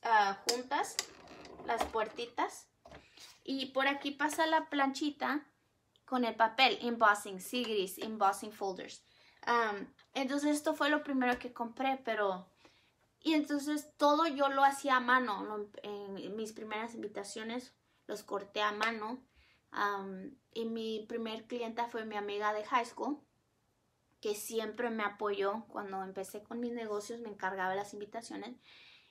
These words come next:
Y de repente, pues, seguí investigando porque debe, debe de haber algo más.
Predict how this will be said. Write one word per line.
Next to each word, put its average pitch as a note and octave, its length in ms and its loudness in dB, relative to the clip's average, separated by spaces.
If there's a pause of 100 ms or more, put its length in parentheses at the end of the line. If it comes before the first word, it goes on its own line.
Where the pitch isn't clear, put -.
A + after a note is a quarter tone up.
Y B3+ 240 2
de C4 100 2
repente, C4+ 400 0
pues, C#4+ 200 -4
seguí B3+ 320 -2
investigando B3+ 680 0
porque G#3 300 -8
debe, A3 320 -4
debe G#3+ 300 -4
de G#3 80 0
haber G3 280 2
algo F#3+ 320 2
más. F3 400 -6